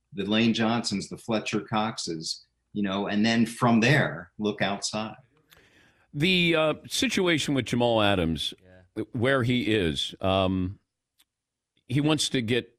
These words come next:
Speaker 2: a new contract here, but does he have any options here? Does he have any leverage?
Speaker 1: I mean, the short answer is no. Uh, I, I think some teams are a little more,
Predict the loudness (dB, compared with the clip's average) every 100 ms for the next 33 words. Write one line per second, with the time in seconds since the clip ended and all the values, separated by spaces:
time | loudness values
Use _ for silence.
0 | -4 0 0 2 2 2 2 0 0 -2
1 | -4 -4 -10 _ _ -10 -2 -2 -2 _
2 | -4 -2 2 2 2 2 2 2 0 -2
3 | -2 0 -2 -2 0 0 2 2 2 2
4 | 2 0 -2 -6 -14 _ _ _ _ _
5 | _ _ -20 _ _ _ _ _ _ _
6 | _ _ _ _ 4 6 8 6 4 4
7 | 2 2 -2 -2 -2 -4 -4 -6 -8 -16
8 | _ _ -8 -4 -2 -2 -4 -6 -8 -4
9 | -2 2 2 0 -4 -4 2 2 2 0
10 | 2 4 4 4 2 0 0 0 2 2
11 | 2 0 -2